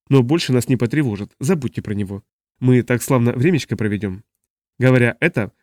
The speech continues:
она крепко держала его, и сквозь улыбающуюся злость он начал чувствовать тепло ее тела под тонким платьем. «Выпейте еще, Ваша честь. Итальянский коньяк хороший». Она отошла к столу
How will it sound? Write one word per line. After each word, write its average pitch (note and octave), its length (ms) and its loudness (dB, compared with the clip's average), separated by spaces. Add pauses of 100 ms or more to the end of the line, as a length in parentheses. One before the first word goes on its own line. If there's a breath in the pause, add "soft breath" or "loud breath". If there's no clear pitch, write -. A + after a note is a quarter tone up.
она F#3 180 2
крепко C#3 320 0
держала B2+ 360 0
его, G#2 240 0 (300)
и B2+ 100 -2
сквозь B2+ 320 0
улыбающуюся B2 800 0
злость C3+ 360 0
он B2 140 0
начал B2+ 240 2
чувствовать B2 480 -2 (280)
тепло D#3+ 340 0
ее A#2+ 200 2
тела C#3+ 300 0
под C3 220 -2
тонким B2 320 -2
платьем. F#2+ 460 -8 (460)
«Выпейте D3 420 0
еще, C3 200 0
Ваша A#2 220 -2
честь. - 280 -10 (360)
Итальянский E3+ 500 -2
коньяк A2 340 -2
хороший». - 460 -6 (500)
Она B2+ 220 4
отошла A#2+ 360 -2
к - 80 -18
столу D#3 320 0